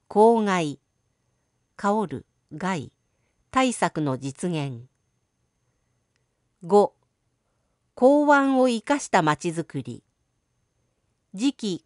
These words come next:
港湾計画策定における塩釜港の役割の提案。仙台塩釜港の利活用の推進。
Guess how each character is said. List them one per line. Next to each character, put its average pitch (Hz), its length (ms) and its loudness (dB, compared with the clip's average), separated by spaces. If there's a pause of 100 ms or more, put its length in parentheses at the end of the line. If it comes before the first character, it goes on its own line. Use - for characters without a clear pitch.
港 269 280 4
湾 277 260 4
計 262 260 0
画 165 220 -2
策 - 300 -8
定 233 300 2
に 214 160 2
お 196 100 2
け 185 200 -4
る 135 240 -4 (280)
塩 269 220 6
釜 285 220 4
港 175 260 0
の 151 160 0
役 160 300 -2
割 240 240 0
の 214 320 0
提 165 320 0
案。 123 320 -10 (1500)
仙 294 340 2
台 185 260 2 (120)
塩 262 240 4
釜 285 220 4
港 175 280 2
の 147 300 0
利 170 140 -4
活 294 280 -2
用 165 240 2
の 127 140 -4
推 156 320 -4
進。 127 460 -10